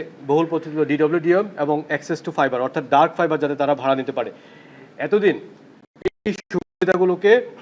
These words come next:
বিভিন্ন প্রভাবশালী গোষ্ঠীর কারণে তাদের প্রভাবে বন্ধ করে রাখছি। অর্থাৎ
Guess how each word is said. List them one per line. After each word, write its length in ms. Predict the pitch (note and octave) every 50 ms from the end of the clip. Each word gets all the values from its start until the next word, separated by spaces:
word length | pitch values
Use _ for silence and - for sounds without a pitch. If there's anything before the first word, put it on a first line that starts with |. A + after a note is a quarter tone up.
| - - - - - - - -
বিভিন্ন 340 | D3 D#3 D#3 G3 G#3 G#3 G#3 G3+ F3 - - -
প্রভাবশালী 440 | D#3 D#3 F#3+ A3+ A3 - A3 F#3 D#3+ D3
গোষ্ঠীর 260 | D3+ - - F3 E3 D#3 E3
কারণে 240 | D3+ D#3 D#3 F#3 A#3+ C#4 C4+ - - - - - - - - - -
তাদের 220 | D#3+ D3 D3 E3 D#3 D#3+
প্রভাবে 320 | D#3 D3 E3 E3+ E3 G3 A3 A#3 - - - C3+ C#3+
বন্ধ 260 | D3+ - - D3+ D#3+ E3+ D3+
করে 120 | D#3+ D#3 D3
রাখছি। 1080 | C#3 - _ _ _ _ _ _ _ _ _ _ _ _ _ _ _ _ _ - B3+ B3+ B3+ - - - - - -
অর্থাৎ 200 | C#3+ C#3+ - F#3